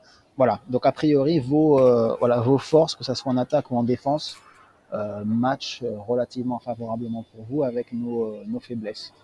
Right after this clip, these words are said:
que ça soit en attaque ou en défense. Donc sur le papier, vous avez quand même les armes, euh, pour nous mettre en difficulté.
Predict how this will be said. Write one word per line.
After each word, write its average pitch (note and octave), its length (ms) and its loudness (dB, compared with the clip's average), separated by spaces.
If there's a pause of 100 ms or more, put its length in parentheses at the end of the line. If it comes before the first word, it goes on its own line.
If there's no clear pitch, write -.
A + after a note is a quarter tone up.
(360)
que - 80 -20
ça F#2+ 60 -20
soit A2+ 160 -14
en G#2+ 60 -14
attaque A2+ 240 -18
ou G#2 40 -14
en G2+ 60 -10
défense. A2+ 440 -8 (640)
Donc C3+ 180 -2
sur D#3+ 120 -6
le D3 60 -4
papier, D#3+ 420 2
vous B2+ 160 -2
avez A#2+ 160 0
quand B2 120 -4
même B2+ 160 -2
les A#2 200 -2
armes, A#2+ 240 -2
euh, G#2 180 -12 (120)
pour A#2 100 -8
nous A2+ 100 -4
mettre A2+ 220 -6
en A2 40 -8
difficulté. A2 680 -6